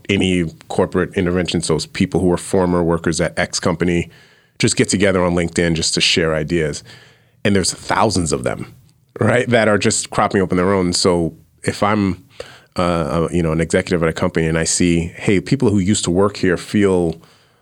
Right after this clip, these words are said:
wanna continue to identify with the company, that should be a signal that, oh, this is valuable in some way. This is important. And so we should be involved in, in, in some way. And so I think that's a,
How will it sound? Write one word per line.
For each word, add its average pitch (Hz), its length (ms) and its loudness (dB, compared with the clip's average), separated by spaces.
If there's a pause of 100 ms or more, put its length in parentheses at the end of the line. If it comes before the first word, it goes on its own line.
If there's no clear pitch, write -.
(140)
wanna 98 280 2
continue 98 400 0
to 92 140 0
identify 85 560 0
with 78 140 -2
the 78 60 -2
company, 82 560 -2 (1300)
that 98 160 2
should 90 240 0
be 101 160 2
a 98 40 2
signal 92 360 2
that, 82 160 -2
oh, 104 140 0
this 95 180 -2
is 104 140 0
valuable 85 540 -2
in 73 100 -8
some 73 200 -4
way. 65 360 -6
This 98 160 -2
is 90 100 2
important. 80 580 0 (440)
And 87 140 0
so 85 180 2
we 85 100 2
should 87 220 0
be 82 80 0
involved 80 420 0
in, 73 280 -2
in, 82 160 -2
in 71 120 -6
some 69 260 -2
way. 69 160 -6
And 69 120 -6
so 78 160 0
I 80 80 0
think 80 340 -6
that's 95 420 0 (440)
a, 85 340 0